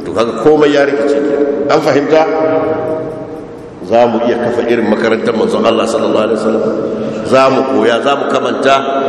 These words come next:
Eh? Za mu kamanta? To. قال: "يا نبي الله، رأيت بياض ساقيها في القمر." قال نبي الله صلى الله عليه وسلم: "فاعتزل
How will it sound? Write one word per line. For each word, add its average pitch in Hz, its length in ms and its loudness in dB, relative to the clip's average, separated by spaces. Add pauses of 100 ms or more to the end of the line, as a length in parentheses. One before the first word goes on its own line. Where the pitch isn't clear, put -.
(600)
Eh? 165 220 4 (840)
Za 156 160 4
mu - 160 2
kamanta? 143 400 2 (1200)
To. - 80 -6 (800)
قال: 147 160 4
"يا 151 240 4
نبي 139 280 0
الله، 139 280 0 (480)
رأيت 143 400 2
بياض 139 340 2 (140)
ساقيها 139 580 2 (220)
في 139 80 -2
القمر." 131 420 2 (460)
قال 147 160 4
نبي 135 320 2
الله 139 180 0
صلى 139 220 -2
الله 135 100 2
عليه 135 140 0
وسلم: 131 220 0 (420)
"فاعتزل 139 540 2